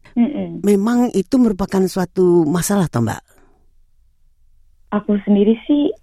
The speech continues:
Speaker 1: lumayan kangen ya sama Indonesia karena jarang pulang kebetulan.
Speaker 2: Mengapa?
Speaker 1: Dan emang kalau dikasih waktu dan tempat mau mengembangkan diri di luar negeri itu udah pasti sebuah privilege yang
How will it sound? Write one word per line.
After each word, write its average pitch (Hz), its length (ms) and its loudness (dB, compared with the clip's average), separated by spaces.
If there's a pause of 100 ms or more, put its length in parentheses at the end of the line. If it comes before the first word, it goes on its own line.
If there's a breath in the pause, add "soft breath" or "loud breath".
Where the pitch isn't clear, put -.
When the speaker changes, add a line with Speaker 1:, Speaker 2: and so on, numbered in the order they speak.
Speaker 1:
lumayan 175 480 -4
kangen 180 320 0
ya 247 280 0
sama 185 380 -4
Indonesia 190 800 -2
karena 180 320 -8 (480 soft breath)
jarang 202 400 -2
pulang 180 520 -6
kebetulan. 170 680 -8
Speaker 2:
Mengapa? 349 560 0
Speaker 1:
Dan 180 160 -2 (760 loud breath)
emang 262 440 -4 (200)
kalau 226 240 -4
dikasih 240 460 -4
waktu 240 460 -2 (280)
dan 220 200 -6
tempat 220 480 -4 (280)
mau 202 400 -2
mengembangkan 208 640 0
diri 196 220 -8
di - 20 -16
luar 190 240 0
negeri 220 320 -4
itu - 80 -12
udah 190 160 -2
pasti - 480 -6
sebuah 175 320 -2
privilege 170 540 -2 (180)
yang 165 240 -4